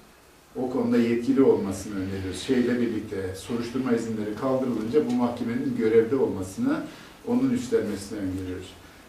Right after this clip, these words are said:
Üst düzey kamu görevlileri dışındaki kamu görevlilerinin soruşturulmasında ise, e, il merkezlerinde, kalkınma bölgesi merkezlerinde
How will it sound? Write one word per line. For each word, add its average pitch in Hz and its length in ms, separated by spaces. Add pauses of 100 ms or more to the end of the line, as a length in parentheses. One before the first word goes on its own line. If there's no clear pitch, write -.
(100)
Üst 175 320
düzey 170 240
kamu 139 300
görevlileri 120 520
dışındaki 135 540
kamu 143 320
görevlilerinin 98 540
soruşturulmasında 95 1160
ise, - 520 (520)
e, 107 120 (920)
il 143 180
merkezlerinde, 113 1040
kalkınma 120 500
bölgesi 123 400
merkezlerinde 104 880